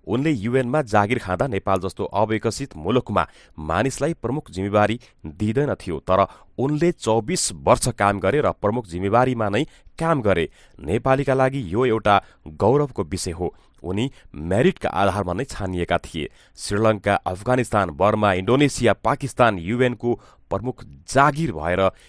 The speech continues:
या जागिरे भएर काम गरेका थिए। त्यसपछि उनी उन्नाइस सय छयासीमा युएनको जागिर सकेर नेपाल फर्किए। छ महिनासम्म खाली बसेर,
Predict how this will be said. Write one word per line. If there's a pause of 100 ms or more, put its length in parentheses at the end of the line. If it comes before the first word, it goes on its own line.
(140)
या
जागिरे
भएर
काम
गरेका
थिए। (360)
त्यसपछि
उनी (360)
उन्नाइस
सय (260)
छयासीमा
युएनको
जागिर
सकेर (360)
नेपाल
फर्किए। (400)
छ (220)
महिनासम्म
खाली (280)
बसेर,